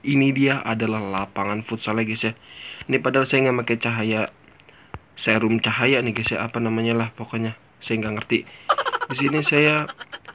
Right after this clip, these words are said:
ada dua lapangan futsal outdoor untuk sarana pendukung ya, guys, ya. Di sini ada lahan parkir mini ataupun kecil. Di sini adalah dua, ada dua lapangan latihan, guys, ya. Ini saya pengen bikin kantor sebenarnya nih, pengen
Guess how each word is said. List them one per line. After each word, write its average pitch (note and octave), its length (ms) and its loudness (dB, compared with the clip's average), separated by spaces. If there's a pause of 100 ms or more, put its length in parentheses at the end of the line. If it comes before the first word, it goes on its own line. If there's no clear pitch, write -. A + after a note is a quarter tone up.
ada C3 240 2
dua C3 560 4 (320)
lapangan B2 640 0 (640)
futsal B2 640 0 (320)
outdoor A#2+ 560 2
untuk A#2+ 480 -2 (400)
sarana A#2 480 0
pendukung A#2 480 0
ya, A2 80 0
guys, A2+ 160 -6
ya. B2 160 -6 (480)
Di B2 80 -6
sini C#3 240 2
ada B2+ 160 2
lahan A#2+ 320 2
parkir A#2 480 2
mini B2+ 560 2
ataupun A2+ 400 -4
kecil. C3 560 0
Di A#2+ 80 0
sini C#3 240 2
adalah C3+ 320 2
dua, C3 480 2
ada D3+ 240 0
dua D#3+ 240 -2
lapangan D#3 480 -2
latihan, E3 320 -2
guys, D3 240 2
ya. E3+ 80 -2 (720)
Ini C3 160 -2
saya C3+ 160 4
pengen B2 240 2
bikin A#2 320 2
kantor B2 480 0
sebenarnya A#2+ 480 0
nih, - 0 -
pengen A2+ 280 0